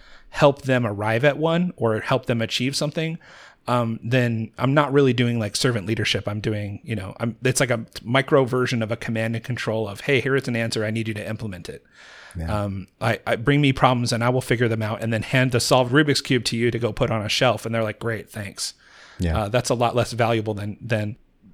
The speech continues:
Speaker 1: being there as a person to help people untangle their own stuff. And that, that requires a surprising amount of humility for people who come from a background where your job was to solve problems.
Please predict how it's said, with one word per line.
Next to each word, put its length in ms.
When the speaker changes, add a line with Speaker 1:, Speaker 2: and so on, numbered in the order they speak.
Speaker 1:
being 340
there 220
as 180
a 60
person 360
to 60
help 280
people 280
untangle 420
their 120
own 160
stuff. 400
And 100
that, 220
that 120
requires 360
a 60
surprising 440
amount 440
of 200
humility 540
for 300
people 360
who 440
come 180
from 160
a 60
background 420
where 100
your 120
job 260
was 140
to 80
solve 280
problems. 520